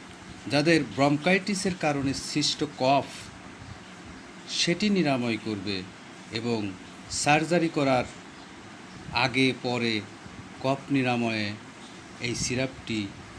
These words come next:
নির্দেশিত। প্রিয় দর্শক, আমার ভিডিও আপনাদের ভালো লাগলে একটা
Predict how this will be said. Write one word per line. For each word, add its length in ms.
নির্দেশিত। 640
প্রিয় 280
দর্শক, 460
আমার 280
ভিডিও 340
আপনাদের 440
ভালো 260
লাগলে 280
একটা 260